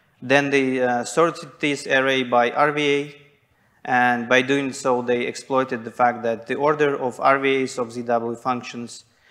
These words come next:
is, uh, equals to the order of corresponding syscalls. So an index in this array is, uh, basically a syscall, uh, which can be called directly with the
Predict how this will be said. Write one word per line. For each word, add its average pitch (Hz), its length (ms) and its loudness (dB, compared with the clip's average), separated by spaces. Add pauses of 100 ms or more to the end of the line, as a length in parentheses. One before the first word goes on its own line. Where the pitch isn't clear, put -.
(220)
is, 120 400 -6
uh, 110 400 -4
equals 123 420 -4
to - 80 -12
the 120 80 -4
order 120 380 -2
of 113 180 -8
corresponding 117 540 -8
syscalls. - 720 -12 (500)
So 135 580 0 (360)
an 143 180 -4
index 160 420 0
in 131 140 -4
this 135 240 -2
array 127 420 2
is, 117 260 -6
uh, 110 340 -6
basically 120 380 -10
a - 20 -8
syscall, 143 640 -4 (300)
uh, 123 120 0
which 127 240 -6
can 123 160 -4
be 117 80 -6
called 120 440 -2
directly 120 580 -2
with 113 240 -8
the 110 320 -10